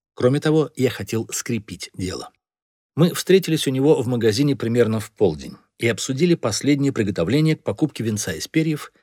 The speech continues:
матери кукурузы и еще нескольких предметов. Он напомнил, что каждый из нас заработает на двухсоттысячной сделке примерно тридцать две тысячи долларов.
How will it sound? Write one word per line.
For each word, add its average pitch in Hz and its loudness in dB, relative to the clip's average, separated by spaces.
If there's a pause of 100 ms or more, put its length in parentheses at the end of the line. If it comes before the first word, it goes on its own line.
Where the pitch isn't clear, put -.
матери 127 -2
кукурузы 143 2
и 180 -2
еще 143 2
нескольких 92 -6
предметов. - -14 (400)
Он 180 2
напомнил, 180 2
что 127 -2
каждый 101 2
из 85 -8
нас 160 2
заработает 139 2
на 143 -2
двухсоттысячной 117 -2
сделке 165 4
примерно 160 2
тридцать 165 -4
две 95 -2
тысячи 98 -10
долларов. - -14